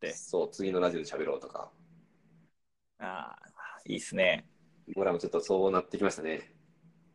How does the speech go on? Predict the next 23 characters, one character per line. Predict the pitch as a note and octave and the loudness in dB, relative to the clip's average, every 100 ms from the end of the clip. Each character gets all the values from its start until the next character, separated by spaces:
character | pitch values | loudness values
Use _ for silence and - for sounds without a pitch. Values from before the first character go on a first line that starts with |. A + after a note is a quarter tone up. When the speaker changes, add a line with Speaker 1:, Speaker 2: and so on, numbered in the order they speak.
| _ _ _ _ _ _ _ | _ _ _ _ _ _ _
Speaker 1:
<laughs> | - - - - - - - - A3+ - - - - - - - - - - - - - - | -16 -10 -8 2 6 6 4 2 0 0 -6 -8 -10 -10 -12 -8 -2 2 2 0 -4 -18 -18
そ | - A#2+ | -2 4
う | F#2+ | 4
や | D2+ | 4
ね。 | G2 F#2+ - - _ _ _ _ _ _ - | 4 4 0 -12 _ _ _ _ _ _ -4
Speaker 2:
パ | E2+ | -2
ー | - | 0
ソ | G2 | 0
ナ | F#2 | 2
リ | F#2+ | 2
テ | - F2+ | 0 -8
ィ | |
的 | - F2+ | -8 -2
に | F2 | -2
な | |
っ | E2+ | -2
て | - | -6
き | - | -8
た | |
な。 | - - - - - _ - - - - - _ - _ - - - - _ _ - - _ _ _ _ _ _ _ _ _ _ _ - _ _ _ - - - | -10 -10 -16 -20 -20 _ -20 -20 -20 -20 -20 _ -20 _ -20 -20 -20 -20 _ _ -16 -16 _ _ _ _ _ _ _ _ _ _ _ -20 _ _ _ -18 -18 -8
Speaker 1:
じ | - | 2
ゃ | G#2 G2 F#2+ | 4 4 0
あ、 | F2 | -4